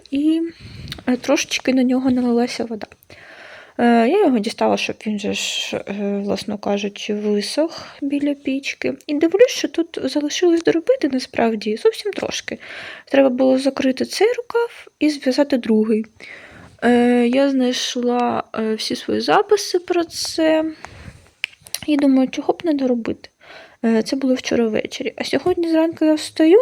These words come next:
дивлюсь, сонце таке яскраве, давно такого не було. Думаю, дай, ну, я підійму рукави, щоб потім, е, коли буде час, просто брати і в'язати.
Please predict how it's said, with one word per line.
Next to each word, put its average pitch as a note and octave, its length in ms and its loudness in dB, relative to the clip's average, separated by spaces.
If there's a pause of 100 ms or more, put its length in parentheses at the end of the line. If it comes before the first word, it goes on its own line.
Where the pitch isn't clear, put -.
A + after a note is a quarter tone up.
(120)
дивлюсь, C#4 360 4
сонце - 520 -4
таке - 420 -4 (520)
яскраве, A3+ 640 0
давно B3 240 0
такого G#3+ 360 -4
не G#3+ 100 0
було. G#3+ 340 -4 (760)
Думаю, C4 420 4
дай, G4+ 360 4
ну, G4 60 0
я E4+ 540 0 (140)
підійму C#4+ 800 2
рукави, D#4+ 640 4
щоб - 580 -4 (140)
потім, C#4 720 0
е, B3 320 -6
коли B3+ 500 0
буде A#3+ 300 -4
час, F4 360 2
просто C4 460 -4
брати B3 400 0
і A#3 60 0
в'язати. C4+ 580 0